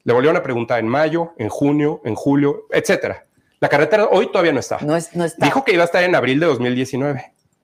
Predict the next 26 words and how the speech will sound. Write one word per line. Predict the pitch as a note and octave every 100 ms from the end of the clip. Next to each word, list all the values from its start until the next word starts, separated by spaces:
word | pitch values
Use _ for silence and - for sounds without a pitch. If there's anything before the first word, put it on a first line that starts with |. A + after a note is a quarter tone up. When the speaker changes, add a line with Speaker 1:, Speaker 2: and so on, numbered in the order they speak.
| -
Speaker 1:
Ya | B2+
va | D3
a |
ser | D3+ D#3+ F#3
abril | A#2+ C#3
de | E3
dos | D3
mil | D3+
veinte | C#3 B2+ B2+ -
y |
la | D#3 C3+
carretera | C3 D#3 D3+ D3+ E3+
todavía | - D#3 D#3 D#3
no | C#3+
está. | A#2+ - F#3+ C3
Speaker 2:
Ok. | B2 A#2+ A2+ -
Speaker 1:
Y | C#3+
faltan | E3 E3+ G#3+
quinientos | E3 C#3+ C#3 C3+
metros. | C3+ - - - _ _ _
Cuando | - D3
el |
presidente | D#3 D3+ A#3+ C4+
dijo | A3+ -
la | F#3+
fecha | D3 C#3+ - C#3